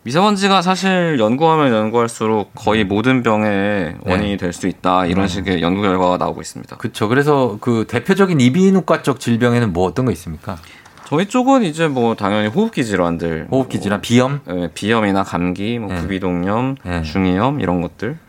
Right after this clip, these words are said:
Speaker 2: 아.
Speaker 1: 일으킬 수 있죠.
Speaker 2: 귀하고는 관련 없습니까, 미세먼지? 귀로 들어가서 뭐, 염증을 일으키는 건 없어요?
Speaker 1: 어, 이게 미세먼지라는 거가 초미세까지 들어가면은
Speaker 2: 네.
Speaker 1: 혈관벽을 아주 자유롭게 통과를 하거든요, 얘가.
Speaker 2: 혈관까지?
Speaker 1: 네, 그러면은
Speaker 2: 아, 대박이네.
Speaker 1: 이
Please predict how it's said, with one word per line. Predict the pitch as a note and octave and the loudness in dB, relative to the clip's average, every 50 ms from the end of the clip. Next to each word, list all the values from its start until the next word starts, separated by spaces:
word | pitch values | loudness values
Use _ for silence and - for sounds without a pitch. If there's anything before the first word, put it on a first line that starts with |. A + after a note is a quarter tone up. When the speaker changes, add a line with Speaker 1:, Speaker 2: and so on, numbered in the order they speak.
| _ _ - F2+ | _ _ -6 -2
Speaker 2:
아. | F2+ F2+ F2+ F#2 F#2 F#2 F2+ F2+ | 0 0 2 2 0 0 0 -2
Speaker 1:
일으킬 | F2 E2+ F2 F#2+ | -2 -2 -4 -6
수 | F2+ - - | -6 -6 -10
있죠. | - - - D#2 E2+ - - - - - - - - | -12 -10 -10 -12 -12 -12 -16 -18 -20 -20 -20 -16 -12
Speaker 2:
귀하고는 | - - B2 B2+ D3+ F3+ G3+ A3 A3 G#3 A3+ G#3+ G#3 G3 | -8 -2 0 2 4 4 4 4 4 2 2 2 2 2
관련 | - A2+ A2 A2+ B2 B2 | 2 0 -2 -2 -2 -2
없습니까, | F#2 - - F#2 F2 E2 - F2 | -4 -4 -6 -8 -6 -6 -6 -6
미세먼지? | F2+ E2+ F#2+ G2+ F#2 E2 D#2 D2+ G2 A#2+ B2 - | -4 -2 -2 -2 -2 -2 -4 -6 -8 -10 -12 -10
귀로 | - - A#2 B2+ D3 D#3 D#3 C#3+ D3 B2+ | -6 0 2 4 4 4 4 4 2 0
들어가서 | A#2+ G#2+ A2 G#2 G#2+ G2 A2 | 2 0 0 0 0 -2 -2
뭐, | G2 F2+ F2+ F2+ F2 | -2 0 0 0 0
염증을 | E2+ F2 F2 A2 G2+ G2 | 0 -2 -2 -2 -2 -2
일으키는 | F2+ E2 E2 - G2+ G2 | -2 -4 -6 -6 -6 -6
건 | F2+ | -6
없어요? | D#2+ - - E2 D#2 F2 - _ - - | -6 -8 -12 -12 -12 -12 -14 _ -10 -4
Speaker 1:
어, | - G2+ G#2 G2+ G2+ F2+ G#2+ | -2 0 2 2 0 0 0
이게 | A#2 A2+ B2+ A2+ | 0 0 2 0
미세먼지라는 | A#2 C3 D3+ F3 F3+ F#3 F3 D#3+ D#3 D3+ C#3+ C#3 C3 C3 B2 | 0 0 2 2 4 4 4 2 2 2 2 4 2 2 2
거가 | A#2 A#2 A2+ A2+ A2 A2 G#2 B2+ C3+ C3+ B2 G2+ - | 2 4 4 4 4 2 2 2 2 2 2 0 -2
초미세까지 | - - B3 C4 C4 A3 A3+ G3+ - - D3+ B2+ B2 A2 | 0 2 4 4 4 4 2 0 0 0 -2 0 -2 -4
들어가면은 | - G2 F2+ F2+ F2+ F2 F2 F2 F2+ G2+ - A2+ F#2+ E2+ | 0 0 0 2 2 2 2 0 0 0 0 -2 -2 -2
Speaker 2:
네. | F#2 F2 | -2 -2
Speaker 1:
혈관벽을 | D#2+ D2 - G#3 A#3+ B3 B3+ B3+ B3 G#3 F3+ D#3+ D3 C#3+ C3 | -2 0 0 0 2 4 4 4 4 2 2 2 2 2 2
아주 | G2+ F#2+ F#2+ G2+ | 2 0 0 -4
자유롭게 | F#2+ - F2+ F2+ F#2 G#2 G2 F#2 - F#2+ F2+ - | -8 -6 -4 -2 -2 -2 -4 -4 -8 -10 -12 -10
통과를 | - E3 E3+ F3+ F#3 F3+ D#3 B2 A2 | -8 -8 -8 -4 -4 -4 -4 -2 -4
하거든요, | F2+ - D#2+ - D#2+ D#2+ D2+ D2 | -4 -6 -6 -8 -8 -8 -8 -8
얘가. | C2+ D#2 F2+ C#3 F3+ - | -8 -8 -10 -10 -12 -12
Speaker 2:
혈관까지? | - - - - G#3 G3+ G#3 F3+ C#3 B2 A#2+ F#2+ D#2 F#2 | -16 -10 0 2 4 4 4 4 2 0 -2 -2 0 0
Speaker 1:
네, | - E3 - - | -2 -2 -4 -8
그러면은 | - - A#2+ B2 C3 C3+ C3+ C3 C3 C3 B2+ B2+ A#2+ A2 G#2 F#2+ - | -6 -4 0 0 2 2 2 2 2 2 0 0 0 -2 -4 -6 -8
Speaker 2:
아, | |
대박이네. | - - - E2+ E2 | -12 -16 -16 -14 -8
Speaker 1:
이 | - A#2+ A#2+ A#2+ A#2+ A#2 A2+ A2 G#2+ G2+ - | -6 -4 -2 -2 -2 -2 -2 -4 -4 -6 -8